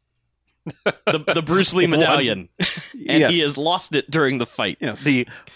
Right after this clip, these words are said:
Speaker 2: Bruce Lee medallion.
Speaker 1: <laughs> 'Cause
Speaker 2: in air
Speaker 1: Vanity
Speaker 2: quotes.
Speaker 1: sees it, picks it up, and goes, "Hmm," and takes it home.
Speaker 2: It has fallen apart into two pieces because he was that careless.
Speaker 1: Yep.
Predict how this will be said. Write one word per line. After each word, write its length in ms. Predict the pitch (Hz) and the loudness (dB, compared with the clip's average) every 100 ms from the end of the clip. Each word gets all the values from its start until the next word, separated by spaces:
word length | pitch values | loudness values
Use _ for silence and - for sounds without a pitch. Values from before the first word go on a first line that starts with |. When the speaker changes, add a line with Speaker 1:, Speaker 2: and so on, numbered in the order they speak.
| - - | -20 -20
Speaker 2:
Bruce 520 | 143 131 143 160 151 | -4 4 6 6 4
Lee 420 | 143 131 131 123 113 | 4 4 6 4 4
medallion. 600 | 107 98 90 78 80 78 | 2 2 2 0 -2 -2
Speaker 1:
<laughs> 20 | |
'Cause 160 | 147 | -2
Speaker 2:
in 60 | - | 0
air 100 | 156 | 0
Speaker 1:
Vanity 160 | 151 143 | 2 2
Speaker 2:
quotes. 160 | 147 | 2
Speaker 1:
sees 240 | - 143 127 | 2 2 2
it, 160 | 123 | -2
picks 240 | - 123 120 | -4 -6 -4
it 80 | 101 | -4
up, 180 | 98 | -4
and 140 | 107 101 | -6 -6
goes, 220 | 101 104 - | -4 -6 -6
"Hmm," 280 | 330 285 240 - _ _ | -4 -4 -6 -12 _ _
and 100 | - | -8
takes 240 | - 110 - | -6 -6 -6
it 80 | 90 | -10
home. 220 | 80 - - | -10 -8 -2
Speaker 2:
It 80 | |
has 120 | 139 110 | -2 2
fallen 280 | 165 160 | 0 2
apart 240 | 147 185 147 | 0 -2 -4
into 140 | 98 | -6
two 160 | - 131 | -6 -6
pieces 340 | - 143 82 | -6 -6 -8
because 280 | - - 107 | -8 -8 -6
he 80 | 107 | -4
was 100 | 110 | -4
that 200 | 110 - | -4 -6
careless. 440 | - 104 95 - - | -6 -8 -8 -14 -8
Speaker 1:
Yep. 180 | 123 | -8